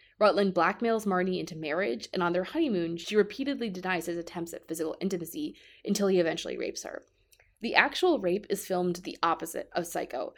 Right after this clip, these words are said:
It is so subdued that I have read the rape referenced as happening off screen, though I disagree. The camera focuses on Hedren's face and zooms in. She has a blank thousand-yard stare,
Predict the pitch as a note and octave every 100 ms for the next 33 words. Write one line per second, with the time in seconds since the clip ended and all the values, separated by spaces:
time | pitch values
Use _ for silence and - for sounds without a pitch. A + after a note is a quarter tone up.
0 | _ - G3 F#3+ A3+ C#4 C#4 F#3 E3 E3
1 | G#3 G3+ F#3 F3+ F3+ F#3 G3+ F#3 F3 E3
2 | E3+ E3+ E3+ D#3+ E3 - E3 - G#3 G#3+
3 | G#3+ G3+ E3+ E3 - - F3 F2 F#3 -
4 | F3+ F3 F3 E3+ C3+ - - - - -
5 | - _ _ - G#3+ B3 C#4 C#4 G3+ G#3
6 | C#4 C4+ C4 G#3 G3 E3+ E3+ - A3 A3
7 | F3 E3 D#3+ D3+ D#3 D#3 - - - G3
8 | F3 E3+ - G3 G#3+ - D#3+ E3 E3 B2+
9 | - - A#3+ A3+ G#3+ G3+